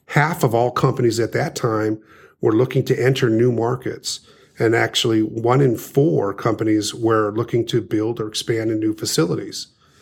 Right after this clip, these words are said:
Um, while those expectations have been tempered a bit now, still one-third of people are looking to enter new markets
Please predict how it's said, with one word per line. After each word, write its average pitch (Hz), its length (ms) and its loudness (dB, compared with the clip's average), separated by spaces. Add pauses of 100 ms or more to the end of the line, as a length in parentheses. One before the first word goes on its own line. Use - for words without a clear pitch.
(380)
Um, 113 160 2
while 113 200 4
those 120 680 0
expectations 117 760 -2
have 104 120 -4
been 101 120 -6
tempered 117 380 0
a 107 100 0
bit 104 240 -2
now, 110 640 0 (340)
still 160 480 0
one-third 139 440 2
of 110 140 -4
people 113 280 -4
are 95 60 -8
looking 117 360 -4
to - 140 -8
enter 117 280 -4
new 110 180 0
markets 110 640 -4